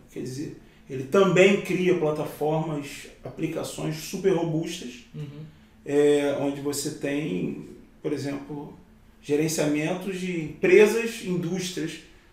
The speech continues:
Speaker 1: utilizando a aplicação P H P. Então ele não é uma coisa também tão básica. Você consegue trabalhar com P H P nos dois níveis, né?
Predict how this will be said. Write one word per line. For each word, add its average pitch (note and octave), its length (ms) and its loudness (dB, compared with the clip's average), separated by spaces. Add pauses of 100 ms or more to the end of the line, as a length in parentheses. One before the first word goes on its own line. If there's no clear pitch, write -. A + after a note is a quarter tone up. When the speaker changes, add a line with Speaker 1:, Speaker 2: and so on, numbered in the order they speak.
(160)
Speaker 1:
utilizando G3+ 420 0
a F#3+ 60 2
aplicação F#3+ 420 0
P F#3+ 80 0
H G3 160 2
P. D#3 240 -2
Então D#3+ 260 -4
ele G3 160 -2
não A#3+ 220 0
é A3+ 40 4
uma A3 180 2
coisa G#3 180 2
também G3 240 0
tão A3+ 220 2
básica. D#3 500 4 (500)
Você - 160 -4
consegue E3+ 520 2
trabalhar D#3+ 400 4
com - 60 -6
P D#3+ 100 4
H D#3 180 2
P E3 220 0
nos F3+ 180 -2
dois F#3 240 10
níveis, D3+ 340 -2
né? D#3+ 180 -8